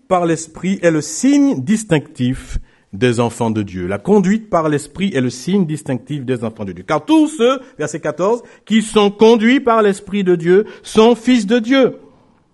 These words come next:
Et donc Paul indique ici que l'enfant de Dieu se distingue d'une certaine manière, par le fait qu'il est conduit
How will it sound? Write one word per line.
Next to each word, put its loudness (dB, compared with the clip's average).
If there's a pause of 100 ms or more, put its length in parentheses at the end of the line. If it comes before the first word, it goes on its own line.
(480)
Et -4
donc 2
Paul 6
indique 0
ici -2
que 0 (460)
l'enfant -2
de 0
Dieu -4
se -6
distingue -2
d'une -4
certaine -2
manière, 2 (520)
par 4
le 2
fait -2
qu'il -4
est 2
conduit -4